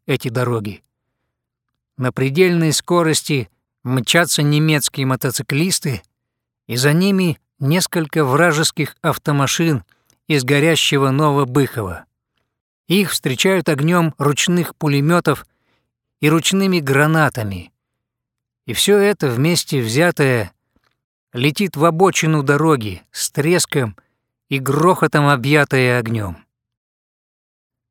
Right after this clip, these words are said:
Установить связь фашистам новобыховской обороны с основными силами противника было не суждено. Оставив часть батальона в качестве прикрытия этих дорог,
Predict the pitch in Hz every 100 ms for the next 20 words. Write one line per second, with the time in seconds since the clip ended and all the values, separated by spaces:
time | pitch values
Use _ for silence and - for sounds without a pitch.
0 | _ _ 156 - - 131 139 160 131 -
1 | 139 160 127 - - 131 - 175 151 -
2 | 120 98 _ _ _ 127 151 139 123 120
3 | 160 - 110 - 123 107 113 120 165 151
4 | 110 - _ _ - 135 - 131 160 175
5 | 143 - 190 175 151 143 131 - 175 156
6 | 147 131 123 175 160 156 139 156 131 147
7 | 135 95 - _ _ _ _ _ _ _
8 | _ _ _ _ 139 - 220 180 147 -
9 | 190 170 123 151 143 135 147 170 139 110
10 | 156 139 147 - 131 - 135 - 175 180
11 | 139 113 92 - 151 - 120 117 131 185
12 | -